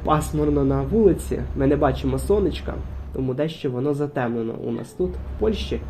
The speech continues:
Так, ну що ж, друзі, ось така от вам місцина в Польщі. Ось такі вам місця, села, містечка,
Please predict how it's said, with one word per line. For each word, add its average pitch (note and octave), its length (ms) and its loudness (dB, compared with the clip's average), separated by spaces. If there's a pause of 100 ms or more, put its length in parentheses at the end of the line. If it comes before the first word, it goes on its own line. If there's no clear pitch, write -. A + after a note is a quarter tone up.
(760)
Так, C3 160 -2
ну F#3+ 100 2
що G3 140 -2
ж, E3 80 -2
друзі, G3+ 440 2 (240)
ось G3 240 -2 (180)
така D3+ 300 -4
от D3+ 220 0 (120)
вам C3 280 -2 (100)
місцина C3+ 500 2
в A#2+ 120 -8
Польщі. F#3+ 440 -2 (1160)
Ось D#3+ 200 -2
такі D3+ 320 -2
вам C#3 180 0
місця, F#3+ 480 0 (360)
села, D#3+ 520 0 (280)
містечка, B2+ 800 -2